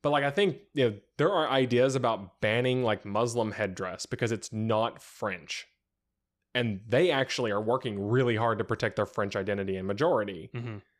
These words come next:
Speaker 1: And this is a thing that actually happens.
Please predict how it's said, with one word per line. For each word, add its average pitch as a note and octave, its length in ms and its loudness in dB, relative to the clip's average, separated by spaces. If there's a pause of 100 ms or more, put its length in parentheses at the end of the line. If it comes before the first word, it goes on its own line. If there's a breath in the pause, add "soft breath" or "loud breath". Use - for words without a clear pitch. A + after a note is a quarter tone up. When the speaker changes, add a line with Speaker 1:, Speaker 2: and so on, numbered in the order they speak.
(680)
Speaker 1:
And A#2+ 120 0
this C3 120 2
is C#3 100 2
a C#3 60 2
thing C3+ 160 0
that C#3 100 2
actually A#2+ 380 2
happens. G#2 500 -2